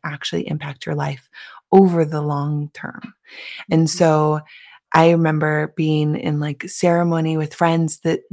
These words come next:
Speaker 1: just, like, were, just were, like, doing ceremony after ceremony every weekend. And I was like, "I do, like, one ceremony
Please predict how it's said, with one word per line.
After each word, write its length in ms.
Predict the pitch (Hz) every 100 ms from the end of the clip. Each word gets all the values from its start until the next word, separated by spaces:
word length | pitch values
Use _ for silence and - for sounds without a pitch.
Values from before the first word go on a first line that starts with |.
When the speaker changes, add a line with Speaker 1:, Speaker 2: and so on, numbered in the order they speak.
| 170
Speaker 1:
just, 220 | 214 208
like, 200 | 165 - - - - - - -
were, 240 | 170 - - _ _ - 160
just 300 | 220 214 -
were, 60 |
like, 240 | 151 143 -
doing 600 | 214 220 202 - 156 147
ceremony 500 | - 220 208 180 160
after 220 | 147 151
ceremony 580 | 147 208 190 170 151 147 202
every 400 | 208 190 165 160
weekend. 460 | 214 208 180 160
And 100 | 160
I 60 | 160
was 120 | 156
like, 180 | 165 - - - - -
"I 140 | 339 415 440
do, 120 | 302
like, 200 | 214 185
one 540 | 165 170 214 233 240 247
ceremony 760 | 214 196 202 202 208 214 214